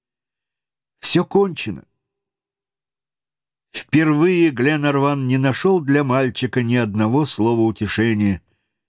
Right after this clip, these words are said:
О какой надежде могла идти речь?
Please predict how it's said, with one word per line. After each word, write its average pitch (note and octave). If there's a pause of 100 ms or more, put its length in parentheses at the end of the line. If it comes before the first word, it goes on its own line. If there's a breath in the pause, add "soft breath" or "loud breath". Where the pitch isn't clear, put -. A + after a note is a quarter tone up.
(120)
О G2
какой G3+
надежде C3
могла G#2+
идти A2+
речь? A2+